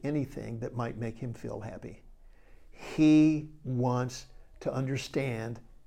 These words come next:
happiness, this pleasure. Uh, "Go now, I will prove you with joy. Therefore, enjoy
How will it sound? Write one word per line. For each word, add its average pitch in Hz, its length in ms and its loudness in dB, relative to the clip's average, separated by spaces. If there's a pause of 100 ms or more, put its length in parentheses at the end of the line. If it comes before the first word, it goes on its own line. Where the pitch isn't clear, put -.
(140)
happiness, - 760 -4 (880)
this 127 380 -2 (240)
pleasure. 143 640 4 (500)
Uh, - 140 -4
"Go 139 240 6
now, 143 260 4
I 135 160 4
will 135 180 4
prove 135 360 2
you 135 180 6
with 131 380 0
joy. 131 720 8
Therefore, 127 480 2
enjoy 123 580 0